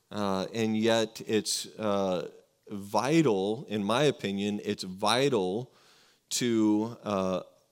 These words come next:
fulfilling, uh, or, or the equipping of people and Christians into doing their life on mission. I think it's an important gift that's available to all of us, uh, in that.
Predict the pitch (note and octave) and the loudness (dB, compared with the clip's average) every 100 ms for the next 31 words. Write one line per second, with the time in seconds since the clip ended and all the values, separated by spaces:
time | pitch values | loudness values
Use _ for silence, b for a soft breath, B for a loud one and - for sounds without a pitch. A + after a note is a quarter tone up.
0 | _ - - A#2 - - B2+ C3 C#3 B2 | _ -20 -6 -6 -6 -2 0 2 2 2
1 | A2+ A2+ A2 b b b b - G2+ F#2+ | 0 -2 -8 b b b b -6 -2 0
2 | F#2 F2+ - A2 G#2 G#2+ F#2+ - G#2 G#2+ | 0 -2 -2 -4 0 -2 -2 -10 -6 -4
3 | G#2 F#2+ - - D#3+ E3 B2 A2 G#2+ G#2+ | -2 -6 -14 -2 -2 0 -2 0 0 -2
4 | - G#2 - - - E3+ - G2+ G2 A2 | -4 -4 -6 -8 -2 -2 -2 -2 0 0
5 | G#2 G2+ - - F3+ - - G#2+ G2+ G2 | -4 -6 -6 -2 -2 -2 -6 -4 -4 -4
6 | G2 - B2 C3 B2+ - G#2+ G#2+ A#2+ C#3 | -4 -4 -2 -2 -4 -8 -8 -2 0 0
7 | B2 G#2+ G#2+ B B B - G#2 G2 G#2 | 0 0 -2 B B B -2 0 2 0
8 | G#2 - F#2 F2+ F#2 - - - - A2 | 0 -2 -4 -4 -4 -6 -10 -14 -4 -2
9 | C3 C3 A2+ G#2 - G2 F2+ - G#2 G#2 | 0 0 -2 -2 -2 -6 -6 -4 -2 -2
10 | G#2 G2 F#2 G2+ G#2 F#2+ F2+ - B B | -4 -6 -8 -2 0 0 -2 -12 B B
11 | B F#2+ F#2+ F2+ A2 A2+ A2+ G#2 G#2+ - | B -8 -8 0 2 4 2 0 0 -2
12 | G2+ F#2 F#2 F2+ F2+ F2+ - - B B | -2 -2 -4 -6 -6 -6 -6 -8 B B
13 | B B B F#2 G2 - G#2+ G2 F2 D2+ | B B B -4 -2 0 0 2 0 -4